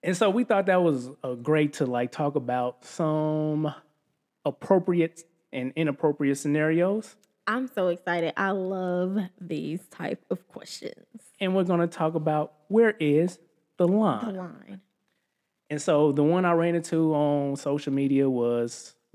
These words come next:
Speaker 1: around Mother's Day. So apparently, so this is a baby mother and baby father who are no longer together, but they have a child that they raised.
Speaker 2: Mm-hmm.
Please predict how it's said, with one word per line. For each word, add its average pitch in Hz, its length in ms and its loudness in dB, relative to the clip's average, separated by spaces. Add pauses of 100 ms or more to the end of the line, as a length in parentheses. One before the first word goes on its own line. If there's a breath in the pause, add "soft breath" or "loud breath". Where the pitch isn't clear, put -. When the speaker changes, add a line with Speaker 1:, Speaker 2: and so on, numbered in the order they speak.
Speaker 1:
around 120 340 -6
Mother's 127 340 0
Day. 113 300 -6 (1300)
So 127 460 2
apparently, 131 840 -4 (160)
so 147 420 2 (400)
this 139 160 -8
is 147 160 -2
a 120 580 2 (560)
baby 135 320 2
mother 165 400 4
and 151 140 0
baby 135 280 0
father 113 520 -8 (760)
who 143 100 2
are 120 60 0
no 151 240 2
longer 208 360 2
together, 160 680 0 (280)
but 185 140 -4
they 175 120 4
have 180 220 2
a 185 40 -4
child 139 400 -2
that 127 120 -6
they 123 100 -2
raised. 113 400 -8 (380)
Speaker 2:
Mm-hmm. 185 280 -12